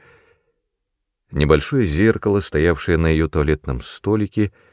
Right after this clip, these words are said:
не отразило в своей глубине ни единого недостатка, ни единой несовершенной черты, которые могли бы подтвердить или рассеять её неясные опасения.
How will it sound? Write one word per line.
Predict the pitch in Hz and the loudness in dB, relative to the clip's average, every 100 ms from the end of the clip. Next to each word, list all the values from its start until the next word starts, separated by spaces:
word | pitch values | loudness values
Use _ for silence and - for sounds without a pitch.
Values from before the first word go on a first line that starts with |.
| _ _ _ | _ _ _
не | 64 73 | -2 2
отразило | 78 - 76 104 117 104 | 2 2 0 0 -2 -2
в | |
своей | - 101 110 | -4 -6 -4
глубине | 90 85 71 76 104 104 | -4 -2 0 0 0 2
ни | 95 | 2
единого | 92 80 131 113 104 | 2 0 -2 -2 -2
недостатка, | 101 82 73 - - - 101 104 - 92 | 0 0 -2 -4 -12 0 2 2 0 0
ни | 87 | 2
единой | 87 82 64 64 | 0 -2 -4 -2
несовершенной | 104 110 - 107 92 - 135 113 107 95 | 0 -2 0 0 0 0 -6 -4 -4 -4
черты, | - - 82 71 - 110 113 | -6 -2 -2 -2 -4 -2 -2
которые | - - - - 69 76 | -4 -12 -10 -10 -10 -6
могли | 69 82 101 | -4 -2 0
бы | 95 | 0
подтвердить | - - - 76 71 58 95 101 - | -2 -10 -6 -2 -2 -2 -2 -2 -4
или | 82 78 78 _ _ | -8 -8 -10 _ _
рассеять | - 110 - - - 95 98 90 - | 0 0 0 -8 -2 0 2 0 -4
её | 95 90 | -8 -2
неясные | 90 80 71 - - - | 0 2 0 -2 -8 -8
опасения. | - 82 - 64 64 | -8 -12 -10 -12 -14